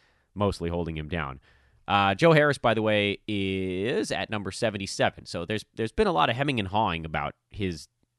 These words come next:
his season so far, but he's been, uh, beyond rosterable. He's, he's been quite good. He's, you know, like, a seventh rounder at this point. Boston beat New York on the road. This was a game the Knicks were actually leading until the very late stages. Boston turned it on late.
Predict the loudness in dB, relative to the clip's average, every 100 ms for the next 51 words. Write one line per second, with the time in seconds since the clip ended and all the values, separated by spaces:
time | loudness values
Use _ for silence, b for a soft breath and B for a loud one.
0 | -8 -6 -4 -2 -2 -2 -2 -2 0 0
1 | 0 -4 -6 -4 -4 -2 -6 b b b
2 | b b b _ _ _ -2 -2 2 2
3 | 6 6 4 6 4 4 -2 -10 -8 -4
4 | -4 -4 -6 -6 -10 -6 -4 2 4 4
5 | 4 2 0 -10 -12 -8 -6 -4 -4 -8
6 | -10 -4 -2 -2 -2 0 0 0 -10 -12
7 | -14 -12 -12 -14 -18 _ _ _ _ _
8 | _ _ _ _ _ 6 6 4 2 2
9 | 8 8 8 4 4 8 8 10 6 4
10 | 2 0 0 0 0 0 0 0 0 -2
11 | -4 -4 -2 -2 -2 0 2 2 4 6
12 | 6 6 4 2 2 2 2 0 4 4
13 | 2 -6 -8 -4 -2 -2 0 0 -2 0
14 | 4 4 2